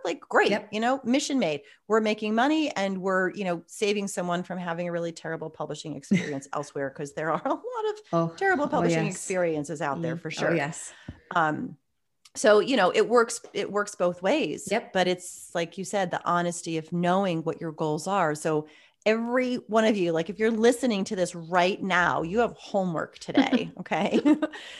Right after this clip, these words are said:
Speaker 1: And your homework is to be willing to get honest with yourself about what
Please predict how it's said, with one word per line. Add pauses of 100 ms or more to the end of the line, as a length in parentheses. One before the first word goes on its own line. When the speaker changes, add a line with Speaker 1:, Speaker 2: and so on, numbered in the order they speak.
(220)
Speaker 1:
And
your
homework
is
to
be
willing
to
get
honest
with
yourself
about
what